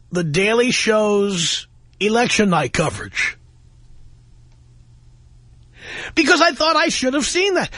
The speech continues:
I was working on election night, and I couldn't see that live.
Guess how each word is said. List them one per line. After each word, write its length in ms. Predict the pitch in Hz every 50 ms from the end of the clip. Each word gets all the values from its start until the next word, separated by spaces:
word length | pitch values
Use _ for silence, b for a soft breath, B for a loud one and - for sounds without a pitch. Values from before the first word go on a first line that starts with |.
| B B B B
I 160 | 240 330 403
was 220 | 392 381 320 196 190
working 440 | 240 339 381 330 - - 294 233
on 140 | 202 185 170
election 480 | 160 170 180 170 139 - - 151 156 151
night, 220 | 151 160 214 240 -
and 140 | 240 247 262
I 160 | 269 359 370
couldn't 340 | - - - 285 269 269 -
see 320 | - - - 339 359 339
that 280 | 247 220 214 233 214 226
live. 720 | 262 262 285 294 285 214 139 - - - - - -